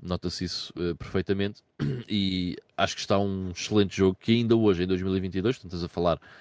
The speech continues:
é um jogo já com oito anos, eh, é um jogo bastante divertido, eh, e ainda, eh, graficamente, eh, consegue ser muito competente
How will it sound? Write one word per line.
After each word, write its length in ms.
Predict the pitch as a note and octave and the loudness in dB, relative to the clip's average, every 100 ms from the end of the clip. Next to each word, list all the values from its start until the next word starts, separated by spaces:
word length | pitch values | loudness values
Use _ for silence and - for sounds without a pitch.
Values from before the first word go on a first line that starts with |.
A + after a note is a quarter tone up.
| - | -10
é 80 | E2+ | -2
um 80 | F2 | 0
jogo 140 | F2+ | 0
já 120 | F2 D#2+ | 0 -2
com 220 | F2+ F2 | -2 2
oito 280 | F#2 - E2+ | 2 4 2
anos, 220 | F2 A2 - _ _ _ _ _ _ _ _ - | 2 -2 -18 _ _ _ _ _ _ _ _ -4
eh, 380 | F#2+ F#2+ F#2 - | 2 4 4 2
é 80 | G#2 | 0
um 100 | G2+ | 0
jogo 180 | G2+ | 0
bastante 300 | G2 - G2 | 0 0 -2
divertido, 480 | F#2+ F#2+ G2 G2+ G2 _ - - - | 0 -2 -2 -2 -2 _ -20 -18 -2
eh, 260 | F2 E2+ | 2 2
e 200 | F2+ G2 G2+ | 2 2 4
ainda, 480 | A2 B2+ G#2+ E2+ - - | 4 2 2 2 0 -8
eh, 220 | D#2 D2+ D2 | -4 -4 0
graficamente, 880 | F#2+ F2+ F2+ - F2 F2+ F2 - - | 0 0 -4 -2 0 -2 -6 -12 -10
eh, 320 | D2 D#2 D#2+ F2+ | -6 -6 -6 -6
consegue 460 | G2+ F#2 - F2+ - | -4 -2 0 -2 0
ser 280 | F#2+ F2+ | 0 0
muito 720 | E2+ F2+ G2 G2+ G#2 G#2 F#2 - | 0 -4 -6 -4 0 0 -2 -2
competente 560 | F#2+ F2 - F2+ F2 | -2 -2 -4 -4 -4